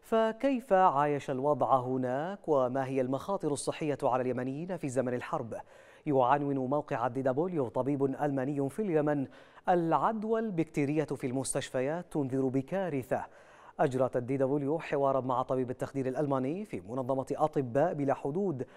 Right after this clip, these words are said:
والمتواجد في اليمن، حيث يعايش الوضع عن قرب. ويرى الطبيب الألماني أن تداعيات الحرب على الجانب الإنساني والاجتماعي كانتشار الأسلحة الخفيفة بكميات مهولة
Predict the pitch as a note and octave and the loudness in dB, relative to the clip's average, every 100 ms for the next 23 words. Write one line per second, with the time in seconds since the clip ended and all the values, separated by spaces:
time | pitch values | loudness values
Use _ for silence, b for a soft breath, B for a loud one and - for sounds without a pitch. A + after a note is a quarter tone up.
0 | B B D#3+ D#3+ F3 F#3 A3 G3+ E3 C#3+ | B B 4 6 4 2 2 0 0 0
1 | D3+ C3+ A#2 B2 B2 - C3 A2 A#2 A2 | 0 0 -2 -4 -8 -4 -4 -4 -6 -2
2 | B2 C3+ E3+ D3+ C#3+ B2 D#3 C3+ B2+ B2 | 0 0 -2 -6 -4 0 0 2 2 0
3 | - D#3 A2 G#2+ - b b b B2 E2+ | 4 2 2 -8 -14 b b b -4 0
4 | C#3 C3 C3 C3+ C3 C3 C3 B2 D3 F3 | -2 0 0 0 0 -2 -2 -4 -4 -4
5 | C3+ B2+ C3+ B2 B2+ C3+ C#3 - D3 A#2+ | -4 -2 0 2 2 -2 -4 -4 -4 0
6 | B2+ B2 A#2+ A2+ G3 A3 D3 A#2+ A2 B2+ | -2 -2 -4 -4 -4 -4 -2 -2 -2 -2
7 | G2 F2 G#2+ C#3 C3 C3 C3 C#3+ F3+ B | -4 -8 -8 -6 -4 -2 -2 -2 -4 B
8 | B B B E3+ E3 E3+ A#3 B3+ A3 D3 | B B B 6 6 0 -2 -2 -4 -4
9 | D3+ - C#3 B2 C3+ B2+ F#3 D#3+ B2+ B2 | -2 -2 -2 -4 -6 -6 -2 -2 0 -2
10 | - C#3 C#3 C3+ D3 G#3 G3+ D3+ C3+ C3 | -2 -2 0 -2 -2 -4 -2 -2 0 -2
11 | D#3 E3+ D3 | -2 2 2